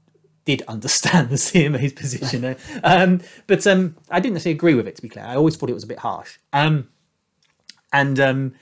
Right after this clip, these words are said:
and it's interesting, though, what I love the most is so much noise has been made around the F T C in the U S and the F T C court case. But the only two regulators that's actually forced Microsoft to do anything is the E U <laughs> and, um, and the C M A. They, they've actually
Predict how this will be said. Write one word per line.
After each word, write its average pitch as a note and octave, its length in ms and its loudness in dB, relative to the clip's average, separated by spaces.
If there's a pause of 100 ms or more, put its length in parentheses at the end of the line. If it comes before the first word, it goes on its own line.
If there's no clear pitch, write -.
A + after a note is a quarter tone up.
(340)
and F#3 80 4
it's E3+ 80 2
interesting, G3 420 0
though, G#2+ 120 -4
what D3 80 0
I - 40 0
love D#3+ 180 -2
the D#3 60 -6
most D3+ 200 -4
is A#2 100 -10
so G3 160 -2
much - 200 -4
noise C#3+ 280 -2
has G#2 80 -10
been A2+ 180 -6
made G#2+ 240 -8
around G#2 220 -14
the G#2+ 120 -12
F - 140 -16
T A2 160 -14
C G2+ 320 -12
in F#2+ 60 -14
the F#2+ 80 -16
U G2 160 -16
S G2 260 -18
and F#2 80 -20
the G2+ 60 -20
F G#2 140 -20
T G2 120 -20
C G2 180 -16
court - 280 -18
case. - 320 -20 (380)
But F#3 80 -6
the G3+ 140 -2
only C4 320 2
two G#3+ 260 -2
regulators A#2+ 600 -2
that's G#2+ 220 -16
actually D3 360 -6
forced A#2 420 -8
Microsoft A2 420 -12
to - 80 -14
do A2 320 -6
anything F3+ 480 -4 (480)
is A2+ 120 -8
the C3 220 -4
E F3 140 4 (220)
U - 180 -4 (340)
<laughs> - 320 -14
and, C#3 400 2
um, C#3 460 0
and C#3+ 260 -2
the C#3+ 240 -4
C E3+ 240 0
M D#3+ 100 2
A. A3+ 340 -6
They, B2 160 -10
they've C3+ 160 -6
actually C3 600 -6